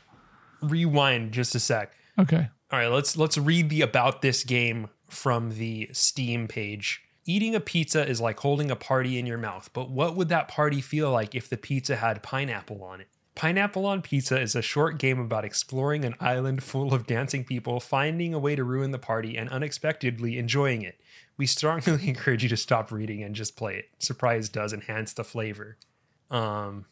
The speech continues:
Speaker 1: so that's the pitch, but it feels to me like a game jam game where the concept was like, what if,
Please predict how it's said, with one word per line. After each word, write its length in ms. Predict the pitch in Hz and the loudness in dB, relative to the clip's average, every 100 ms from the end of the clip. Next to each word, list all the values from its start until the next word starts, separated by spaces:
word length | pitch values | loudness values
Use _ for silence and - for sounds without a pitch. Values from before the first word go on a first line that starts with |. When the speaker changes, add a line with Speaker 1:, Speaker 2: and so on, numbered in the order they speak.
| _ _ - - _ | _ _ -20 -20 _
Speaker 1:
so 160 | - 208 | 0 4
that's 240 | 220 254 | 4 4
the 100 | - | 0
pitch, 600 | 139 - 139 113 - - - _ _ _ | -2 2 2 2 0 0 -4 _ _ _
but 460 | 147 165 160 139 - _ _ _ | 2 6 6 4 -4 _ _ _
it 260 | 180 180 - _ _ _ - | 0 0 -2 _ _ _ -4
feels 420 | - 233 247 - | 2 4 4 4
to 100 | 202 | 4
me 160 | 202 | 4
like 200 | 196 175 147 | 4 2 2
a 40 | |
game 500 | 113 - 123 135 143 | 0 2 2 4 2
jam 420 | 131 135 131 127 | 2 4 4 2
game 340 | 113 120 131 139 | 2 2 4 4
where 100 | 123 | 2
the 100 | 117 | 0
concept 640 | - 117 120 - 139 - | -2 0 0 2 2 2
was 220 | 131 - | 0 2
like, 320 | 117 98 - _ _ _ - | 2 0 -6 _ _ _ -8
what 200 | 117 202 | 0 2
if, 220 | 262 - | 2 -2